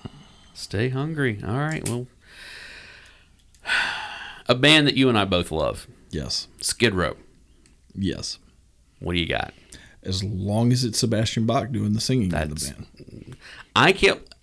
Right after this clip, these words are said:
Speaker 1: as I was, I was looking at this stuff from about nineteen eighty-one or so until, or eighty, eighty-one, eighty-two, whatever, until about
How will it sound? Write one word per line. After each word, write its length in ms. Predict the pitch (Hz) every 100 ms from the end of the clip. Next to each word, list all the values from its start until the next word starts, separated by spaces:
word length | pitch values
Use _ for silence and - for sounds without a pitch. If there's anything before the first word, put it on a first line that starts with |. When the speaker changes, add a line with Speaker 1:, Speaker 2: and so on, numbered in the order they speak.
| -
Speaker 1:
as 160 | - 120
I 120 | 143
was, 200 | 185 165
I 120 | - 131
was 180 | 156
looking 200 | 147 160
at 140 | 143 139
this 180 | 135 -
stuff 280 | 135 131
from 180 | - 101
about 360 | 95 98 92 -
nineteen 600 | 101 104 - 104 104 87 -
eighty-one 1500 | 92 95 95 95 95 _ _ - - - 85 90 90 104
or 100 | 101 107
so 440 | 107 107 110 110
until, 300 | 90 90 98
or 280 | 90 78 67
eighty, 280 | 90 98 95
eighty-one, 320 | 98 98 101
eighty-two, 380 | 98 98 95 95
whatever, 420 | 95 98 101 107 - - - -
until 380 | 98 - 101 95
about 520 | 90 90 87 -